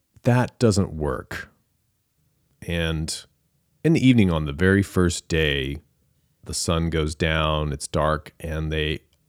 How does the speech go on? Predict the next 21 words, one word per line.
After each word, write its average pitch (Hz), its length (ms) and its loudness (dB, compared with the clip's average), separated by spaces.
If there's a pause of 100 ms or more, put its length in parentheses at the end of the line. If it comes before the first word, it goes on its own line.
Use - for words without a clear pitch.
(280)
they 90 200 2
immediately 95 460 4
start 71 240 -4
getting 71 200 -6
attacked - 600 -8 (500)
by 76 140 -6
a 73 80 -2
band 73 380 -6
of 65 80 -10
these 65 480 -10
Carduchians. 78 760 -2
They're 73 180 -10 (640)
throwing 78 340 -4
stones 92 520 2
at 87 80 -2
them 80 480 -2
and 62 160 -12 (260)
shooting 82 400 -4
arrows 78 360 -4
at 73 100 -10
them, 76 340 -2